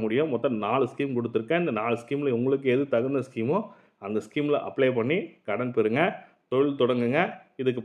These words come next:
ப்ராஜெக்ட் ரிப்போர்ட் எப்படி அப்ளை பண்ணணும், இதற்கு நம்ம எப்படி ச-, போய் எங்க போய் அப்ரோச் பண்ணணும், யாரை போய் பார்க்கணும், எல்லாமே டீட்டெயில்டா சொல்லியிருக்கேன். மேலும் இதை நான் அப்ளை பண்ணதுக்கு தெரியல சார், நீங்க அப்ளை பண்ணி கொடுக்க முடியுமான்னு கேட்டீங்கன்னா, கமெண்ட்ல சொன்னீங்கன்னா, அதற்கான வீடியோ எப்படி மேக் பண்ணணும் என்ற ப்ரொசீஜர் உங்களுக்கு டீட்டெயில்டா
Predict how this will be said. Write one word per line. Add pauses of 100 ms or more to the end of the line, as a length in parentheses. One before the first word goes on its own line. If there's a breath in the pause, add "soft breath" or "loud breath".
ப்ராஜெக்ட்
ரிப்போர்ட்
எப்படி (120)
அப்ளை
பண்ணணும், (360 soft breath)
இதற்கு
நம்ம
எப்படி
ச-, (120)
போய்
எங்க
போய்
அப்ரோச்
பண்ணணும்,
யாரை
போய் (100)
பார்க்கணும், (180)
எல்லாமே
டீட்டெயில்டா
சொல்லியிருக்கேன். (420 loud breath)
மேலும்
இதை (220)
நான்
அப்ளை
பண்ணதுக்கு
தெரியல
சார்,
நீங்க
அப்ளை
பண்ணி
கொடுக்க
முடியுமான்னு
கேட்டீங்கன்னா,
கமெண்ட்ல
சொன்னீங்கன்னா, (100)
அதற்கான
வீடியோ
எப்படி
மேக்
பண்ணணும் (420 soft breath)
என்ற (100)
ப்ரொசீஜர் (120)
உங்களுக்கு
டீட்டெயில்டா